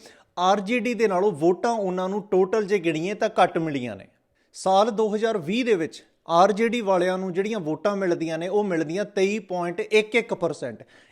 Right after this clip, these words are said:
ਇਸ ਵਾਰ ਉਹਨਾਂ ਨੂੰ ਕਿੰਨੀਆਂ ਵੋਟਾਂ ਮਿਲੀਆਂ ਨੇ? ਤੇਈ ਪਰਸੈਂਟ। ਤਾਂ ਇੱਥੋਂ ਆਪਾਂ ਨੂੰ ਇੱਕ ਚੀਜ਼ ਪਤਾ ਲੱਗਦੀ ਆ ਕਿ ਆਰ ਜੇ ਡੀ ਵਾਲਿਆਂ ਨੂੰ ਜਿਹੜੀਆਂ ਵੋਟਾਂ ਦੀ ਗਿਣਤੀ ਆ, ਉਹ ਤਕਰੀਬਨ, ਤਕਰੀਬਨ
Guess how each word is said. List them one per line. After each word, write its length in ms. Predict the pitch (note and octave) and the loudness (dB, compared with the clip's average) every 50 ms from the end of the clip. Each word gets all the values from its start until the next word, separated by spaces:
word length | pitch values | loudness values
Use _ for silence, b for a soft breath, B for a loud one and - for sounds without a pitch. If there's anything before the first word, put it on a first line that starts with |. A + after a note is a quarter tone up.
| b | b
ਇਸ 260 | - F#3+ A3+ A#3+ - A#3+ | 0 0 0 0 0 -2
ਵਾਰ 180 | A3 A#3+ A#3 | -2 0 0
ਉਹਨਾਂ 220 | A#3 A3+ A#3 A#3+ A#3 | 0 0 -2 -2 -4
ਨੂੰ 120 | A#3 A3 | -6 -4
ਕਿੰਨੀਆਂ 320 | - A3+ G3+ G#3+ A3 A3+ G3+ | -4 -2 -2 0 0 0 0
ਵੋਟਾਂ 280 | G3 G#3 G#3 G#3+ G#3+ G3+ | 0 0 2 2 0 2
ਮਿਲੀਆਂ 340 | G3 F#3+ G3 F#3 G3+ G3 F#3+ | 2 0 -2 -2 -2 -4 -6
ਨੇ? 220 | F#3+ G3+ G#3+ G3+ - _ _ | -6 -8 -10 -12 -16 _ _
ਤੇਈ 220 | - A#3 A3+ A3 G#3+ | 2 4 4 4 0
ਪਰਸੈਂਟ। 440 | - F3+ C#3+ - - A#2 G#2 - - b b b b b - | -2 -4 -4 -4 -8 -10 -10 -12 -16 b b b b b -8
ਤਾਂ 60 | B3+ A3 | -6 -4
ਇੱਥੋਂ 320 | F#3 A3 A3 - C4 A#3+ | -2 -4 -2 -2 -2 -4
ਆਪਾਂ 180 | A3+ G#3+ A#3 A3+ | -2 -2 -4 -4
ਨੂੰ 120 | B3 A#3 - | -4 0 0
ਇੱਕ 240 | G#3 A3 A3 - A#3+ | 0 0 0 -2 -6
ਚੀਜ਼ 260 | G#3 B3 A#3+ A3 G#3+ | -4 -4 -4 -4 -2
ਪਤਾ 280 | - A3 - - E3+ D#3 | -2 -2 2 4 4 4
ਲੱਗਦੀ 380 | C#3+ C3 A#2 A2+ G2+ A#2 G#2 | 4 2 0 -2 -8 -8 -10
ਆ 100 | F#2 E2 b b b b b b _ | -10 -12 b b b b b b _
ਕਿ 100 | - A#3+ - - | 0 0 2 4
ਆਰ 220 | F3 F3 F3+ G3+ G#3 | 6 6 6 6 6
ਜੇ 160 | F#3 A3 A#3 | 2 0 0
ਡੀ 120 | G#3 B3 A#3 | 0 -2 0
ਵਾਲਿਆਂ 360 | F3 D#3+ D#3+ D#3 E3 E3+ E3+ | 2 4 4 4 4 0 0
ਨੂੰ 140 | F3 F3+ E3 | -2 -4 -2
ਜਿਹੜੀਆਂ 300 | F3+ G3 G#3+ A3 A#3 G#3+ | -2 -2 -2 -2 -6 -6
ਵੋਟਾਂ 360 | D#3+ D#3 D#3+ D#3 - G#3+ G#3+ | -4 -4 -6 -2 -2 -2 0
ਦੀ 120 | G#3 A3+ G#3 | 0 -2 -2
ਗਿਣਤੀ 440 | D#3+ E3+ D#3+ D#3+ E3 - G#3+ F#3 F3+ | 0 0 0 0 -2 -4 -4 -2 0
ਆ, 60 | F#3+ | 0
ਉਹ 160 | G#3+ G#3+ B3+ B3 | 0 0 -2 -2
ਤਕਰੀਬਨ, 560 | - A#3 G#3+ - G#3 F#3+ G3 F#3+ G#3+ A3+ A3 | -2 -4 -2 0 0 0 0 -2 -4 -4 -4
ਤਕਰੀਬਨ 480 | - G#3+ - - F3+ F#3 E3+ G#3 A#3 A#3 | -4 -4 -4 -2 -4 -4 -4 -4 -6 -6